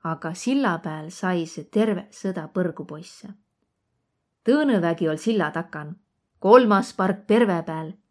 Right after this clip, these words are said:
neles kipõn kavõmban. "Kagos kunna kari," ütel Kalevipoig ja vidi mõõga tupõst välja. Vibumehe viiveeren tõmmasi vibu vinna,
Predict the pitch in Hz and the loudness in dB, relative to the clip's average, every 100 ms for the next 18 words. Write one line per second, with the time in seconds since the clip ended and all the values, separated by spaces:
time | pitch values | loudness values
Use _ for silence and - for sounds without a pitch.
0 | _ _ - 220 240 185 - 202 208 165 | _ _ 2 4 4 0 -2 -4 -4 -6
1 | 156 175 175 151 160 156 202 - _ _ | -8 -6 -6 -8 -12 -12 -14 -18 _ _
2 | _ _ _ _ _ _ _ _ _ - | _ _ _ _ _ _ _ _ _ 0
3 | 269 277 233 185 - 269 294 262 196 185 | 2 2 0 -4 -4 -4 0 2 0 2
4 | 220 240 196 165 185 - 190 190 175 170 | 0 2 0 -2 -8 -6 -6 -2 -2 0
5 | 202 185 165 160 165 160 156 _ _ 175 | 0 0 -2 -6 -8 -10 -14 _ _ -2
6 | 196 180 185 202 160 185 180 156 - 160 | 0 2 4 4 2 -2 -4 -6 -8 -10
7 | 160 156 190 - _ _ _ _ _ _ | -10 -10 -14 -20 _ _ _ _ _ _
8 | _ _ _ _ _ 202 269 240 202 196 | _ _ _ _ _ 2 2 2 2 2
9 | 180 165 185 254 208 180 170 165 214 202 | 0 0 0 0 0 0 -2 0 2 2
10 | 202 - 180 233 165 156 196 165 151 | 0 -2 -2 -2 -4 -2 -2 -2 -8